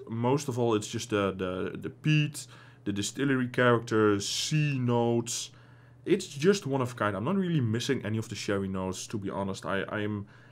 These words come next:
having a, a jolly good old time with just, um, the things Lagavulin, um, puts, puts on my table, or in my glass in this case.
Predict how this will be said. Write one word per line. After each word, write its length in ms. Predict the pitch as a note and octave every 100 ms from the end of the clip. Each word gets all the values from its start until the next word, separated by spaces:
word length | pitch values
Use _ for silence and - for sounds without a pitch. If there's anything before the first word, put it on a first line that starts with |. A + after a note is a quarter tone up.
| - -
having 640 | A#2 A2+ A2+ G#2 G2+ F#2+ - -
a, 80 | G#2 -
a 80 | A2+ G#2 F#2+
jolly 480 | G#2+ E3 F3 E3 A#2+ G2+
good 280 | G2 D#3 E3
old 400 | C3 C3+ C3 -
time 380 | C3 B2+ B2 A2
with 180 | G#2+ -
just, 260 | A#2+ A2+ G#2+
um, 220 | G2+ F#2+ - - - - - - - -
the 80 | G#2
things 520 | G2+ B2 A#2 G2+ -
Lagavulin, 600 | A2 G#2 A2 A2 G2 F2+ - - - -
um, 580 | F#2+ F2 F2 A#3 - - - - - - - - - - - - - - -
puts, 280 | A#2+ B2 -
puts 260 | - A#2 F#2+
on 100 | G#2
my 120 | G2
table, 420 | - G#2+ G2 -
or 200 | G#2 -
in 140 | A#2+ A2
my 180 | G#2+ G2+
glass 400 | G2+ G2 F2 -
in 100 | F#2+
this 160 | -
case. 280 | - -